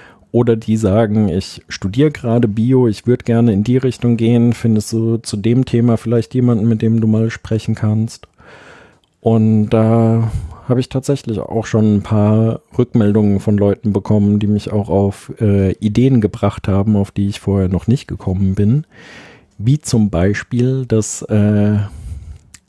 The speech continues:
natürlich bei einem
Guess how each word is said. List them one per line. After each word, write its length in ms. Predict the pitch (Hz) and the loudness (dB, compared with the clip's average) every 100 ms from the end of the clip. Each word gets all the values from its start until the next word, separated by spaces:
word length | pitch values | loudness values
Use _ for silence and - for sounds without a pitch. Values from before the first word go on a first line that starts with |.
| _ _ _ _ | _ _ _ _
natürlich 1000 | 104 104 - - 180 156 107 127 - - - _ | -2 0 0 2 2 4 2 0 -4 -14 -20 _
bei 320 | - 117 113 104 | -4 0 2 2
einem 500 | 107 104 101 92 | 2 2 0 -2